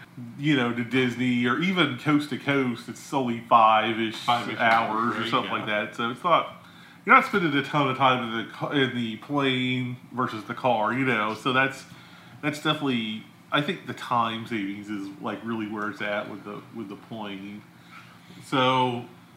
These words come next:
Speaker 2: would you say loyalty to an airline brand is better than the cheapest fare, or would you, would you always choose cheapest fare?
Speaker 1: Well, look, I'm a bigger dude, right?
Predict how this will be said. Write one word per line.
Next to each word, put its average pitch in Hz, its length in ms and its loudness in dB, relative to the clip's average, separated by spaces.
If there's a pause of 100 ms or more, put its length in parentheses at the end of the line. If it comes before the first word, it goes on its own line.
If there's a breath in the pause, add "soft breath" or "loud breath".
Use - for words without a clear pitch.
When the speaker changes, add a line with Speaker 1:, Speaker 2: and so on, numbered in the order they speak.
(160)
Speaker 2:
would 135 200 2
you 151 160 0
say 143 420 2
loyalty 151 680 0
to 143 160 0
an 139 60 0
airline 143 440 2
brand 143 300 2
is 113 180 -2
better 160 500 2
than 135 580 0 (280)
the 131 40 -10
cheapest 151 440 -4
fare, 185 580 0
or 139 280 0
would 131 180 0
you, 131 300 -4 (100)
would 135 220 0
you 139 180 0
always 135 340 2
choose 139 400 0
cheapest 143 400 -4
fare? 113 460 -2 (480)
Speaker 1:
Well, 127 480 2 (680)
look, 123 260 0 (440)
I'm 131 180 4
a 131 60 2
bigger 120 320 0
dude, 104 400 -2 (160)
right? 107 400 -4